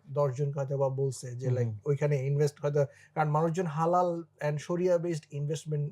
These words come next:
Speaker 1: সার্চিং করতে
Speaker 2: হ্যাঁ, হ্যাঁ,
Speaker 1: থাকে।
Speaker 2: এটা তোমাদের জন্য
Speaker 1: এটা সার্চ
Speaker 2: অ্যাডভান্টেজ
Speaker 1: করে।
Speaker 2: হয়েছে, কারণ অনেক
Speaker 1: জি।
Speaker 2: লোকজন আছে যারা ব্যাংকে টাকা হয়তো
Speaker 1: টাকা
Speaker 2: রাখতে
Speaker 1: রাখতে
Speaker 2: চাচ্ছে
Speaker 1: চায়
Speaker 2: না।
Speaker 1: না।
Speaker 2: সে
Speaker 1: হুম।
Speaker 2: একটা ওরকম জায়গা খুঁজতেছে।
Speaker 1: খুঁজতেছে।
Speaker 2: হুম, হুম।
Speaker 1: So,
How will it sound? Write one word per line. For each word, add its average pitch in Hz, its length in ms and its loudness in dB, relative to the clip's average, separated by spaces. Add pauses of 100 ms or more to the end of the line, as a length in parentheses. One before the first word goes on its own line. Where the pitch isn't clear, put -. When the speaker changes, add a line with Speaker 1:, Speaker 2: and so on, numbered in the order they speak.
Speaker 1:
সার্চিং 139 400 -6
করতে 123 260 -10
Speaker 2:
হ্যাঁ, 131 180 2
হ্যাঁ, - 20 2
Speaker 1:
থাকে। 135 100 4
Speaker 2:
এটা 165 100 2
তোমাদের 226 260 -2
জন্য 220 120 0
Speaker 1:
এটা 170 40 2
সার্চ 156 140 0
Speaker 2:
অ্যাডভান্টেজ 175 220 2
Speaker 1:
করে। 139 60 2
Speaker 2:
হয়েছে, 127 160 0
কারণ 139 160 -4
অনেক 143 300 0
Speaker 1:
জি। 143 100 -4
Speaker 2:
লোকজন 151 260 2
আছে 143 180 -2
যারা 135 160 2
ব্যাংকে 127 240 0
টাকা 123 200 0
হয়তো 127 160 -2
Speaker 1:
টাকা - 60 2
Speaker 2:
রাখতে 147 120 0
Speaker 1:
রাখতে 135 100 0
Speaker 2:
চাচ্ছে 139 160 -2
Speaker 1:
চায় 123 140 -4
Speaker 2:
না। 117 60 -4
Speaker 1:
না। 113 120 -10 (480)
Speaker 2:
সে - 80 -10
Speaker 1:
হুম। 135 60 2
Speaker 2:
একটা 123 180 0
ওরকম 123 320 0
জায়গা 117 240 0
খুঁজতেছে। 147 360 -8
Speaker 1:
খুঁজতেছে। - 420 -6
Speaker 2:
হুম, 123 140 -4
হুম। 110 140 -8
Speaker 1:
So, 110 120 -4